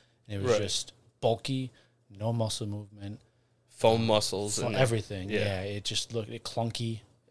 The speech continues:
Speaker 1: I mean, he didn't walk r-, like, fluid.
Speaker 2: Right.
Speaker 1: So that's why I say it would have to be skin tight, because you need to be able to move, and you have to see that definition of the muscle moving
Speaker 2: Right.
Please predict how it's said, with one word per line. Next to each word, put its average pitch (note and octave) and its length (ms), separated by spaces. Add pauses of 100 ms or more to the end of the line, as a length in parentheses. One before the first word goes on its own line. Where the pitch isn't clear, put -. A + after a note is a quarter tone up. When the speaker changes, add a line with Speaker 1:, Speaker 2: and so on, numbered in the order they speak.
Speaker 1:
I A2 60
mean, G2+ 200
he G2+ 120
didn't A2 280
walk G#2 400
r-, A2 100 (220)
like, - 180 (360)
fluid. A2 460 (100)
Speaker 2:
Right. F#2+ 380
Speaker 1:
So A2+ 480 (500)
that's B2+ 200
why A2 160
I G2+ 40
say G2 180
it F#2+ 40
would F#2+ 100
have G2 100
to - 60
be G#2 80
skin F#2+ 280
tight, A#2 300
because F#2+ 260
you F#2+ 60
need G2 100
to F2+ 60
be G2+ 80
able F2+ 140
to F2+ 60
move, G#2+ 360
and G#2 80
you G2+ 60
have F#2+ 120
to G#2 60
see - 320
that F#2 180
definition F#2 520
of F#2 60
the G2 60
muscle F#2 280
moving G#2+ 520
Speaker 2:
Right. G2+ 360